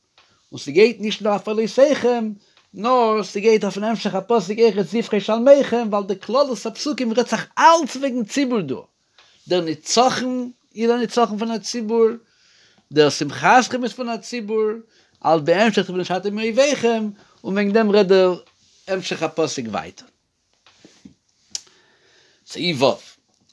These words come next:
פי הנ"ל, והנה על פי הנ"ל, דער פסוק זה, נאמר בהמשך לפסוק דלפניו.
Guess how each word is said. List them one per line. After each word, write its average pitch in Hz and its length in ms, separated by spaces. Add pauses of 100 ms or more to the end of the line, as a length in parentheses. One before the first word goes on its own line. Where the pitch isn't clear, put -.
(200)
פי 185 180
הנ"ל, 131 320
והנה 160 260
על 131 80
פי 131 160
הנ"ל, 127 320
דער 135 140
פסוק 131 320
זה, 131 260 (120)
נאמר 135 300
בהמשך 131 380
לפסוק 127 380
דלפניו. 131 960